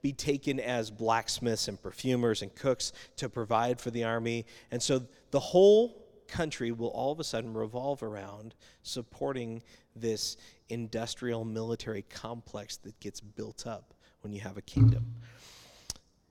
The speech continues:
Um, and, and their response is, "Hey, we know what it's like.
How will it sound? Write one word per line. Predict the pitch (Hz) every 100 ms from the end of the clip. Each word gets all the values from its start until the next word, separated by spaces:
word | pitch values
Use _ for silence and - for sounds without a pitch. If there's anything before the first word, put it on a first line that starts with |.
| _ _
Um, | 117 117 110 110 107 117 _
and, | 127 135 131
and | 139
their | 143
response | 160 - 139 139 -
is, | 120 113 - - - _ _ _
"Hey, | 135 127 110 110
we | 131
know | 143 143
what | 151
it's | 143 139
like. | 131 135 135